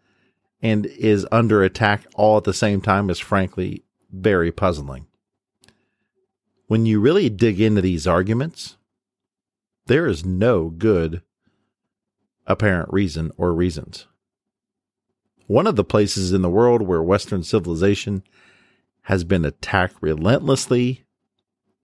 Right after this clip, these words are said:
is on the European continent. Many writers have been documenting and writing about Europe's great cultural suicide for the last twenty years, but one of the best books written on the subject comes to us from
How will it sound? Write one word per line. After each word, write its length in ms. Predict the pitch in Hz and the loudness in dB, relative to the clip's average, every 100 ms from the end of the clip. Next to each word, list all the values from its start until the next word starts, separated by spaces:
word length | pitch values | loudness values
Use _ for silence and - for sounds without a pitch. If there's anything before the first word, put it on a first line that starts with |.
| _ _ _ | _ _ _
is 160 | - 101 | -2 2
on 140 | 104 | 2
the 80 | 98 | 2
European 520 | 98 90 90 92 85 | 4 2 2 -2 -4
continent. 520 | 85 92 87 82 80 - _ _ _ _ _ _ _ _ - _ _ _ | -4 -4 -4 -6 -12 -16 _ _ _ _ _ _ _ _ -20 _ _ _
Many 220 | 139 180 | 2 4
writers 440 | 135 117 117 117 - | 6 4 4 2 2
have 200 | 95 73 | -2 -2
been 240 | 95 87 | -6 -4
documenting 720 | - 101 110 113 107 104 101 87 | 0 0 0 -2 0 0 0 -4
and 140 | 80 | -2
writing 300 | 90 107 101 | 0 2 0
about 280 | 90 90 98 | 0 0 -2
Europe's 420 | 95 101 98 - | 0 0 0 -4
great 460 | - 101 104 104 - | -4 0 0 -2 -6
cultural 600 | - 113 - 123 104 95 | -2 0 0 0 0 -2
suicide 800 | - 127 107 - 101 95 98 90 _ _ _ _ _ _ _ _ _ _ | 0 0 0 2 2 4 2 -2 _ _ _ _ _ _ _ _ _ _
for 140 | - | -2
the 60 | 107 | 2
last 340 | 90 87 82 | 2 2 0
twenty 280 | - 101 85 | -4 -6 -4
years, 440 | 87 104 95 - - | -2 0 -2 -4 -6
but 140 | 92 | -2
one 140 | 110 | 0
of 100 | 113 | 0
the 60 | 90 | 0
best 340 | 82 139 - | 0 0 0
books 480 | - 113 - - - _ _ _ _ _ _ _ _ _ | -2 -2 -2 -14 -16 _ _ _ _ _ _ _ _ _
written 220 | 131 139 | 0 2
on 120 | 113 107 | 2 0
the 60 | |
subject 400 | 98 107 95 98 | 0 -2 0 -2
comes 240 | - 101 - | 0 -2 -2
to 160 | 101 | -2
us 80 | 92 | -2
from 380 | - 98 87 | -2 -4 -4